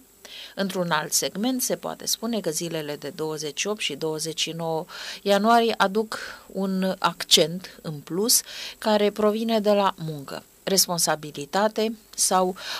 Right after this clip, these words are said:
o serie de elemente care țin de un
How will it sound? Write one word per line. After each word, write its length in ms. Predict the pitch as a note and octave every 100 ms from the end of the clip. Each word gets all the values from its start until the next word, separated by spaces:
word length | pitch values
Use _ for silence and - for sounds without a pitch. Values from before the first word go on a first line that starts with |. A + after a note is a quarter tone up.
| -
o 80 | G3+
serie 500 | - C4+ B3 A#3 G3
de 380 | F#3 F#3+ F#3 F3 E3+ -
elemente 640 | F#3+ F3+ F3+ A#3 A3+ A3
care 400 | G3+ G3+ F#3 F3 F3
țin 400 | - A3+ A3+ G#3
de 300 | G3+ G3 -
un 220 | F#3+ F#3+